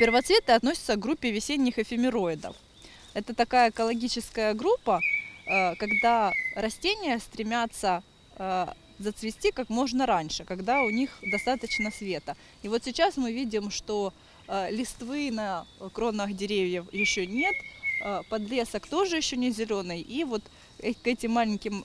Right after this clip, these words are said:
растениям прямо до самой земли, э, поступает достаточное количество света. Поэтому они могут, э, и, э,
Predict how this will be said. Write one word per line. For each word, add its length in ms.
растениям 720
прямо 300
до 100
самой 340
земли, 460
э, 380
поступает 520
достаточное 560
количество 560
света. 420
Поэтому 380
они 180
могут, 380
э, 540
и, 320
э, 280